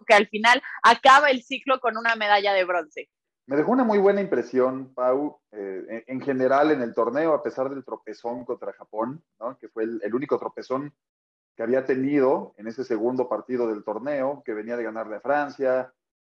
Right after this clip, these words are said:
Speaker 2: y que parecía que venía como con tranquilidad y Japón lo sorprende rapidísimo. Esa victoria llegó en buen, esa, esa derrota para el equipo mexicano llegó en buen momento, creo, ahora viéndolo hacia atrás, ¿no crees? Porque como que ayudó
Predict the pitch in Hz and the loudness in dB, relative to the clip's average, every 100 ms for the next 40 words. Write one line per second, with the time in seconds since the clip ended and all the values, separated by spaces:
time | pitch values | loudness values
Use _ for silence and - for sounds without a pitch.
0 | _ 120 123 117 110 135 131 113 113 123 | _ -18 -8 -8 -6 -8 -6 -10 -10 -10
1 | 120 110 101 98 - _ _ _ 110 117 | -10 -12 -12 -16 -20 _ _ _ -8 -6
2 | 117 123 139 151 - - - 147 143 127 | -4 2 2 2 -6 -10 -2 0 2 0
3 | 113 123 127 110 107 123 135 156 165 165 | -2 -6 -6 -8 -8 -8 -6 -4 -6 -6
4 | _ _ 165 185 147 - 165 156 127 139 | _ _ -12 -10 -10 -6 -4 -2 -2 -4
5 | 139 147 147 135 165 151 185 139 120 147 | -4 -8 -8 -12 -10 -10 -6 -6 -4 -4
6 | 147 - 110 107 131 120 _ 120 131 107 | -4 -8 -12 -18 -20 -20 _ -12 -6 -4
7 | 117 117 120 120 117 127 - - _ 110 | -4 -6 -8 -8 -18 -18 -18 -20 _ -6
8 | 117 117 113 113 117 110 120 120 107 107 | 0 2 4 2 0 -2 -2 -2 -4 -6
9 | 104 117 113 110 113 135 170 - 113 - | -10 -6 -6 -6 -12 -10 -10 -12 -14 -10
10 | - _ _ _ _ _ _ _ 135 131 | -10 _ _ _ _ _ _ _ -8 -2
11 | 143 139 147 180 214 208 | 0 2 4 4 2 0